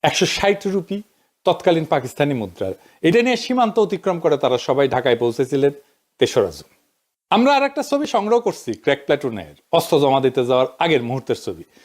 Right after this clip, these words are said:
ঠিক মাঝখানে স্টেন গান হাতে দাঁড়ায় মুক্তিযোদ্ধা আবু নাহাজ নান্নু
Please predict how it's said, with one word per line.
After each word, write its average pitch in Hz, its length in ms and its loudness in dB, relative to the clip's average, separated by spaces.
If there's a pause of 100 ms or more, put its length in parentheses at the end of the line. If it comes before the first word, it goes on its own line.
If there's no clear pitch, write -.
(220)
ঠিক 220 120 4
মাঝখানে 233 460 0
স্টেন 202 300 0
গান 220 120 0
হাতে 220 180 2
দাঁড়ায় 190 360 2 (440)
মুক্তিযোদ্ধা 160 580 -2 (400)
আবু 139 260 2
নাহাজ 135 360 0
নান্নু 117 360 -2